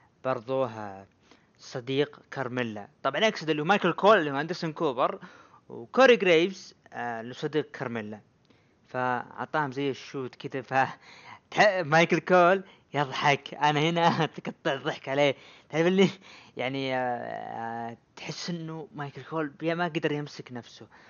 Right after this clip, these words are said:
بعدين قال، آه، "سيداتي وسادتي، أدعى بول هيمن. Ladies and gentlemen, my name is Paul Heyman." و-،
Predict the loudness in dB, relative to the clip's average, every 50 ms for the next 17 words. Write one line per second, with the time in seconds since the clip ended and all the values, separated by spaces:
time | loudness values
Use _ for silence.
0 | -20 _ _ -6 -4 -2 -2 0 2 4 4 4 2 -2 -12 _ _ _ _ -12
1 | -10 -8 -6 -6 -6 -6 -6 -4 -2 0 0 -2 -2 -4 -6 -6 -6 -6 -8 -10
2 | -12 -16 -20 _ _ _ _ _ _ _ _ _ _ _ _ _ -6 -4 -4 -2
3 | 0 2 2 2 2 0 -4 -10 _ -20 -16 -10 -6 -6 -4 -4 -4 -6 -8 -12
4 | -16 -14 -12 -12 -12 -12 -14 -16 -18 _ _ _ -4 -2 -2 -2 -2 -4 -4 -4
5 | -6 -8 -8 -6 -8 -8 -8 -8 -12 -12 -12 -10 -10 -10 -8 -8 -8 -10 -10 -12
6 | -14 -18 _ _ _ _ _ _ _ _ _ _ -20 -20 -14 -10 -10 -10 -8 -10
7 | -12 -16 -16 -16 -18 -20 -20 _ _ _ _ _ _ _ _ _ _ _ -20 _
8 | _ _ _ _ _ _ _ _ _ -20 -18 -18 -18 -18 -18 -18 -18 -18 -18 -20
9 | -20 -20 -20 -20 -20 -20 -20